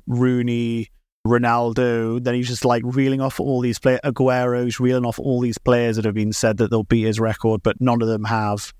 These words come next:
It just really puts into perspective the achievement that Shearer has, and long may it continue, 'cause he's a fucking legend, and happy birthday. <laughs>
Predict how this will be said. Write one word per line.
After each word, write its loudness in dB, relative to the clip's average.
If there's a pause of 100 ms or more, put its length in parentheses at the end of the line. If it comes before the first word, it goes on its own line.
(380)
It 0
just 4
really 2
puts 0
into 0
perspective 0
the 4
achievement -2 (220)
that 2
Shearer 2
has, -4
and -2
long 0
may -2
it -8
continue, -2
'cause -10
he's -4
a -4
fucking 0
legend, 0
and -4
happy -2
birthday. 0 (360)
<laughs> -2